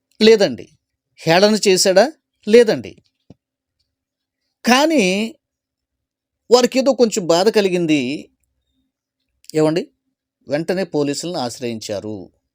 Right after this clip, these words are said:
నేను వాళ్ళని ఏం ప్రశ్నిస్తున్నానంటే, బాబు, సోషల్ మీడియాలో గబ్బు గబ్బుగా నోటి వినటానికి అసలు చెవులు మూసుకుంటారు.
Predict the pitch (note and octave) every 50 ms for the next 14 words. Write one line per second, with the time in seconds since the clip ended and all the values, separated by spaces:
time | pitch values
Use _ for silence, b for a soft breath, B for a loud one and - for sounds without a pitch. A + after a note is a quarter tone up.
0 | _ _ _ _ _ _ _ _ _ _ _ _ _ _ _ _ _ _ _ _
1 | _ _ _ _ _ _ _ - G#3+ A3+ G#3+ G3+ G3+ F#3+ F3+ F#3+ G#3 G#3 A3 G#3
2 | F#3+ - F#3 E3+ D#3+ - - D#3 D#3 D3+ D3 D3 C3+ C#3 F3 G#3 A3+ A#3 A3 D#3+
3 | C3+ C3 C3 C3 C3 C#3 E3+ - D4 B3+ - - _ _ - - C#3 C#3 C#3+ -
4 | - C#3+ C#3 C#3 C3 B2+ B2+ A#2+ A#2 A#2 C3+ D#3 F#3 G3+ F#3 D3 F#2+ - - _
5 | _ _ _ _ _ _ _ _ _ _ _ _ _ C3 A#2+ A#2+ C#3 C#3 C#3 C#3
6 | E3 F#3 E3+ F3+ F3+ D3+ C#3+ D#3 C3+ C3+ C#3 E3 E3+ D#3 C#3+ C#3+ D#3 F3 E3+ F#3+
7 | E3+ D3 C3 B2+ C#3 D3 F3 F3 G#3 G3 F#3+ F#3+ F3 - F#3 E3+ D#3 C#3 A#2 F#2+
8 | - _ _ _ _ _ _ _ _ _ _ _ _ - C3+ - - D3 C#3+ C#3
9 | - _ _ _ _ _ _ _ _ _ - - D#3+ F3 G3 G3 F#3 F3 F3 E3+
10 | - - - D#3 - C#3 A2 - -